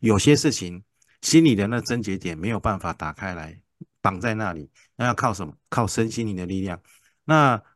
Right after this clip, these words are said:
催眠不是表面上大家认定的这种催眠，哦，我们催眠有很多种，那我们一种就是回溯前世今生，然后跟他冤亲债主做一个化解。哦，还有观元成功，从你的元神的那个灵魂啊，就是潜意识境界里面去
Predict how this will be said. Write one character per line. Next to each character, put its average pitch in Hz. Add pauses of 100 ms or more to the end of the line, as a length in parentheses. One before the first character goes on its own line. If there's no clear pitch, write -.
催 143
眠 120
不 101
是 117
表 95
面 101
上 104
大 98
家 104
认 110
定 113
的 98
这 85
种 87
催 -
眠， 78 (460)
哦， 98
我 90
们 104
催 131
眠 117
有 90
很 85
多 98
种， 90
那 107
我 -
们 104
一 104
种 92
就 113
是 110
回 107
溯 131
前 98
世 104
今 101
生， 95 (400)
然 113
后 113
跟 120
他 117
冤 113
亲 107
债 107
主 90
做 92
一 90
个 85
化 95
解。 - (440)
哦， 92
还 104
有 113
观 113
元 95
成 90
功， 87 (240)
从 107
你 98
的 98
元 101
神 98
的 92
那 107
个 98 (140)
灵 104
魂 87
啊， 82
就 104
是 117
潜 92
意 110
识 113
境 101
界 101
里 85
面 98
去 98